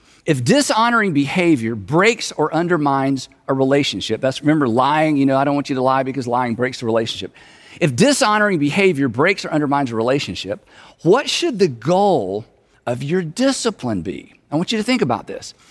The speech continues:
If, if, if the fundamental problem with dishonesty and disrespect or disobedience is that it disrupts or undermines the relationship between you and your children, or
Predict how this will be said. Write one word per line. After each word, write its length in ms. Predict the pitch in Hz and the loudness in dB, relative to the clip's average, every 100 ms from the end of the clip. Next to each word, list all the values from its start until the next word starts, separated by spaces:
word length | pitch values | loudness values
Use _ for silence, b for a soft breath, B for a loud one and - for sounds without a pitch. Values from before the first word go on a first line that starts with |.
| B B | B B
If, 160 | 185 - | 0 4
if, 480 | 190 - - - - | 2 2 -10 -20 -4
if 160 | 180 | -2
the 80 | - | 0
fundamental 720 | 156 - 240 311 294 254 214 | -4 0 2 2 4 2 2
problem 640 | 143 - - 196 196 156 135 | -2 -4 0 2 2 2 0
with 160 | 123 | 0
dishonesty 920 | 113 147 147 143 156 143 - 151 151 | -2 -2 0 0 2 0 0 4 4
and 140 | 131 95 | 2 0
disrespect 800 | 151 - 151 - - 147 147 - | -2 0 -4 -2 2 2 2 -2
or 60 | |
disobedience 720 | 113 143 143 143 139 120 127 B B B | -6 -4 -2 0 0 0 -4 B B B
is 160 | 151 | 2
that 180 | 143 151 | 4 2
it 160 | 143 110 | 2 0
disrupts 540 | 156 202 180 180 170 | 0 0 2 2 0
or 120 | 139 | -2
undermines 540 | - 180 175 165 160 151 | 0 0 2 2 0 -2
the 80 | 127 | 0
relationship 760 | 131 160 165 180 - 175 165 B B B B | 2 2 0 -2 0 0 0 B B B B
between 320 | 120 143 135 | 0 4 6
you 180 | 156 180 | 8 6
and 100 | 160 | 4
your 120 | 127 | 0
children, 500 | - 214 196 208 185 | 0 0 2 2 2
or 200 | 113 87 | 0 -4